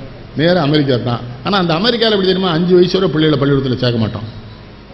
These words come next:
அரசாங்கம் அனுமதிக்காது. அஞ்சு வயசு ஆனா ஒரு பிள்ளை அரசாங்க அதிகாரி வந்து இந்த பிள்ளைகிட்ட பேட்டி எடுப்பான்.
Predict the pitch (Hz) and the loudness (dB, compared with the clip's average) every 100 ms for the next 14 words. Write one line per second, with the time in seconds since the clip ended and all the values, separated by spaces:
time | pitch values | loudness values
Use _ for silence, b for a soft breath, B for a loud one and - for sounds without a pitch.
0 | - - - - - - - - - - | -20 -20 -20 -20 -20 -20 -20 -20 -20 -20
1 | - - 151 175 202 180 170 180 151 120 | -16 -2 0 2 2 2 2 2 2 0
2 | - - - - - - - - - - | -4 -12 -16 -20 -20 -20 -20 -20 -20 -20
3 | - - 127 165 170 208 233 185 202 202 | -20 -4 2 4 6 4 2 0 2 0
4 | 151 185 190 151 180 196 208 180 175 165 | 0 0 2 2 0 0 0 2 2 2
5 | 180 190 - 185 220 196 170 170 156 139 | 0 0 -2 0 0 2 2 2 2 0
6 | 120 113 | 0 -4